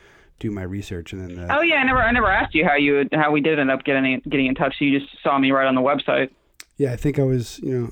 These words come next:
Speaker 1: I,
Speaker 2: Ah.
Speaker 1: I, I, you know, I keep a file of, of different, you know, art that I really like, and I, you know, it's a, a,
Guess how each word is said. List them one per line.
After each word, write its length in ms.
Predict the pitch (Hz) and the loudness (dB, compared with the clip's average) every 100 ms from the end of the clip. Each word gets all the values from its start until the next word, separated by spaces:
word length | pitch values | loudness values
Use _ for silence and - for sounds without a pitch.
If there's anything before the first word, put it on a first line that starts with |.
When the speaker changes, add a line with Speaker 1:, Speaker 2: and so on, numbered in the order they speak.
| 214 | -6
Speaker 1:
I, 340 | 226 285 359 | -2 0 2
Speaker 2:
Ah. 220 | 196 131 135 | 2 2 2
Speaker 1:
I, 60 | |
I, 40 | 139 | 2
you 100 | 139 | 0
know, 60 | |
I 60 | 127 | 0
keep 180 | - 131 | -2 -4
a 60 | |
file 420 | 123 120 120 117 | -2 -4 -2 -2
of, 260 | 117 107 - | -4 -6 -12
of 80 | 110 | -12
different, 360 | 113 113 110 - _ | -10 -8 -12 -14 _
you 120 | 120 | -8
know, 380 | 113 110 - 233 _ _ | -8 -8 -12 -20 _ _
art 220 | 117 110 | -10 -8
that 80 | 120 | -8
I 20 | |
really 220 | 104 110 110 | -8 -6 -8
like, 360 | 101 104 104 | -8 -10 -8
and 140 | 107 95 | -10 -10
I, 160 | 92 - - | -12 -14 -18
you 80 | - | -14
know, 160 | 104 | -12
it's 160 | 101 - | -14 -14
a, 180 | 101 95 - - - - - - - _ _ | -14 -14 -20 -20 -20 -20 -20 -20 -20 _ _
a, 460 | 95 - - 92 87 | -16 -16 -14 -12 -10